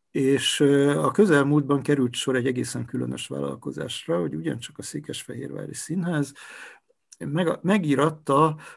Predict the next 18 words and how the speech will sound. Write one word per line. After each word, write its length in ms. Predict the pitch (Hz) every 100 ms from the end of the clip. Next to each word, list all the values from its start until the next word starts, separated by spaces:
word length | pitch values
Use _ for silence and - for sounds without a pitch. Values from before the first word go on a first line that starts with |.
| _
az 160 | 117
Ember 340 | 160 160 127 123
tragédiája 880 | 123 139 120 123 117 120 120 123 120
a 60 |
huszadik 400 | 131 123 113 117
századi 500 | - 117 117 113 -
folytatását 960 | 120 - 107 - - - - - 127 120 - 143
négy 360 | 135 131 127
kortárs 500 | - - - - -
szerzővel. 840 | - 135 175 190 202 208 240 226 - _ _ - - - _ - - 135 - - - - -
Ezek 640 | - 135 127 127 123 - -
egyike 420 | 135 127 123 -
Závada, 520 | 120 190 196 170 139
a 60 | 131
másik 500 | 127 131 - - -
a 180 | - - - - - _
Tasnádi 560 | 196 190 165 139 120
István, 640 | 123 - - 127 120 123